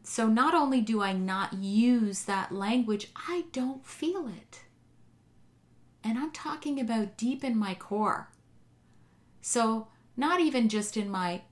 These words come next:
conscious mind, but in my subconscious mind. I'm like, "Yeah, that shit is gone. It's not there anymore. It was there. We dealt with it,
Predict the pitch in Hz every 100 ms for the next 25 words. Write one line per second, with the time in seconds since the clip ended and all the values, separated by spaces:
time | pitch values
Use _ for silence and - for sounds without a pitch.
0 | _ - - 294 320 220 - 170 170 -
1 | 185 _ - 302 277 285 269 240 226 -
2 | _ _ - - 269 262 - 208 190 185
3 | 180 196 185 190 185 - _ - _ _
4 | _ - - _ _ _ - _ 240 254
5 | 233 208 208 - - 220 320 269 - -
6 | 254 - 285 277 214 185 220 302 202 180
7 | - _ _ - _ _ _ - - -
8 | 277 262 214 269 233 175 175 180 _ -
9 | _ _ _ - - _ _ - - _
10 | 190 170 240 320 - 226 233 262 320 -
11 | _ _ _ - _ _ _ - _ _
12 | _ - 180 170 226 302 285 277 247 247
13 | 262